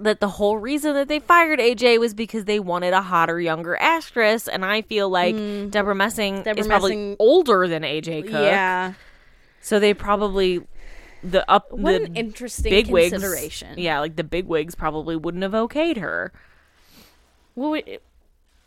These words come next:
Speaker 2: when does Smash start?
Speaker 1: Mm.
Speaker 2: This is pre, Smash was, like, mid-teens, right?
Speaker 1: I think so, like,
Speaker 2: I'm just gonna
Speaker 1: twenty eleven,
Speaker 2: Google the word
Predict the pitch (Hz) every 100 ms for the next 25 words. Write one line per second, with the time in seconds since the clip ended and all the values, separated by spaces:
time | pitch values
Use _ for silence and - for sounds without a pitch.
0 | _ _ _ - 285 494 539 - - 226
1 | 214 240 - - - 127 87 - _ _
2 | _ - 220 226 233 233 233 226 226 220
3 | 226 226 - - - _ _ _ _ -
4 | 302 294 247 - 220 180 - - - 339
5 | 370 359 - 214 175 165 151 - 202 196
6 | 175 180 - 175 - 139 - 247 320 302
7 | _ - 294 - 85 80 - 95 98 139
8 | 135 - _ - - - 247 311 311 156
9 | 302 233 220 214 220